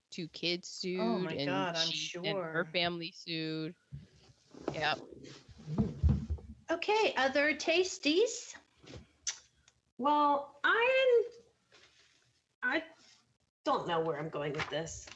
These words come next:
Speaker 3: Um,
Speaker 1: Let's do, relax. We got no rules.
Speaker 3: I started
Speaker 1: Season
Speaker 3: thinking about
Speaker 1: premiere.
Speaker 3: the cheers in baseball and the dugout chants.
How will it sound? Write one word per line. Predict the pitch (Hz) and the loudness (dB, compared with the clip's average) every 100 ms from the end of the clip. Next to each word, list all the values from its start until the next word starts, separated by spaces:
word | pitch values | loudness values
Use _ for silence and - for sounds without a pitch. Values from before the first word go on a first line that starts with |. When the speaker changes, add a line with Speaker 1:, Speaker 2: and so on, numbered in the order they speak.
| - | -6
Speaker 3:
Um, | 185 226 226 226 226 220 - _ _ _ | 0 2 4 4 2 0 -6 _ _ _
Speaker 1:
Let's | 262 - | -14 -10
do, | 196 185 | -6 -2
relax. | 208 240 220 185 339 427 381 311 - - | 0 2 2 2 2 2 0 -2 -8 -10
We | 262 | -8
got | 254 294 320 | -2 -2 0
no | 427 392 | 0 0
rules. | 269 330 508 539 523 440 320 226 190 - - _ _ _ _ _ _ | 0 4 6 6 4 2 0 -4 -6 -12 -16 _ _ _ _ _ _
Speaker 3:
I | 254 | -2
started | 285 359 381 | 2 2 2
Speaker 1:
Season | 320 294 | 2 2
Speaker 3:
thinking | 294 277 | 2 4
about | 262 240 | 4 4
Speaker 1:
premiere. | 294 175 - _ _ _ | 2 0 -6 _ _ _
Speaker 3:
the | 247 247 | -4 -2
cheers | - - 254 233 226 214 185 | -2 -2 0 4 4 4 2
in | 185 185 | 0 -2
baseball | 175 156 160 - 143 98 180 180 - | -2 -4 -6 -8 -8 -6 -6 -10 -4
and | 190 | 0
the | 180 | 0
dugout | 170 175 165 160 - | 0 -2 2 0 0
chants. | - 175 175 196 - - - | -6 0 0 0 -6 -10 -10